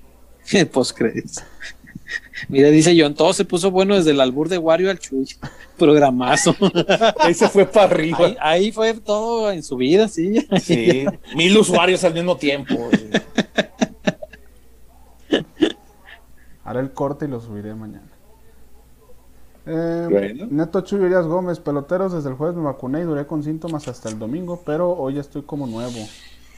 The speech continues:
Speaker 2: Mira, que sean síntomas de vacuna y no de otra cosa, porque, hijo, mano, el, el, cuando pierdes, este, el olfato y el gusto,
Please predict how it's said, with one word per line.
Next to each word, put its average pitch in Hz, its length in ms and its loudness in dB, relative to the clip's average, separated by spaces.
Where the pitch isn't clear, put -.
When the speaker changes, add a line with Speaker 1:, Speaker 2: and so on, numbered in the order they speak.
Speaker 2:
Mira, 139 400 4
que 143 140 0
sean 185 300 2
síntomas 202 640 2
de 151 80 4
vacuna 202 720 2
y 127 140 -2
no 143 220 4
de 139 80 4
otra 135 280 4
cosa, - 420 -18
porque, 95 440 -8
hijo, 123 300 -2
mano, 90 440 -2
el, 90 300 -4
el, 101 440 2
cuando 113 340 2
pierdes, 151 680 2
este, 104 680 -2
el 98 100 -4
olfato 131 540 0
y 123 100 2
el 113 100 0
gusto, 147 560 0